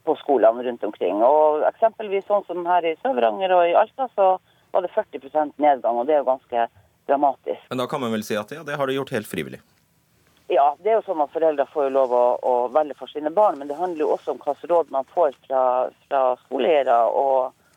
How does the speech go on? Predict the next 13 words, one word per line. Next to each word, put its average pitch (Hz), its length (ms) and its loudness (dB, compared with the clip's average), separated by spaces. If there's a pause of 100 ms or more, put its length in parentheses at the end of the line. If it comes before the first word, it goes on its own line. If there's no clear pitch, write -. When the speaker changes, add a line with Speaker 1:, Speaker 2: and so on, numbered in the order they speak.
(120)
Speaker 1:
og 165 200 2
andre. 143 280 -2 (640)
Speaker 2:
Mm. 156 160 -2
Speaker 1:
Og, 170 480 2
og 214 120 0
det 240 120 0
man 240 140 -2
gjorde 240 260 0
da, 151 140 8
det 156 120 -2
var 160 160 4
jo 143 100 0
å, 139 120 2